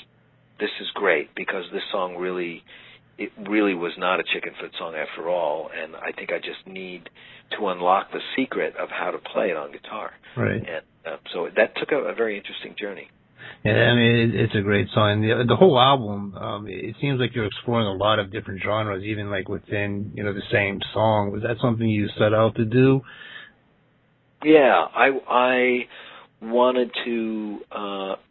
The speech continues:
Speaker 1: be as expressive as possible.
Speaker 2: Mm-hmm.
Speaker 1: Um, I, I mean, that kinda goes without saying, but I, I, I think, you know, you ask a very good question there, and, and it comes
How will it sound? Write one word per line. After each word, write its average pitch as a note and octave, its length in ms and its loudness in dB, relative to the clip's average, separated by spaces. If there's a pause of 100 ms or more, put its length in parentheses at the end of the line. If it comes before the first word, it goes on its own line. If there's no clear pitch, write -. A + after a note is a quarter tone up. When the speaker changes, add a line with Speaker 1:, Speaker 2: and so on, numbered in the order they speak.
(160)
Speaker 1:
be A#2 360 0
as G2+ 160 0
expressive G#2+ 960 -4
as F#2 240 -4 (120)
possible. A2 600 0 (200)
Speaker 2:
Mm-hmm. A2 440 0
Speaker 1:
Um, F#2 480 -2 (200)
I, - 220 0
I G#2 40 -4
mean, A2 140 -4
that A2+ 160 0
kinda E3+ 220 0
goes C3 220 8
without G#2 240 4 (120)
saying, A2 320 2
but G2+ 100 0
I, G2+ 60 4
I, G#2 180 0
I A#2 280 -4
think, B2+ 200 -6 (280)
you A2+ 140 -8
know, G2 420 -4
you A2 220 0
ask A#2 220 0
a A2 60 2
very A2 240 4
good G#2 180 -4
question A#2 420 -4
there, F2 180 -4
and, F2+ 260 -8
and F#2+ 160 -8
it F#2+ 140 -14
comes G#2 220 -6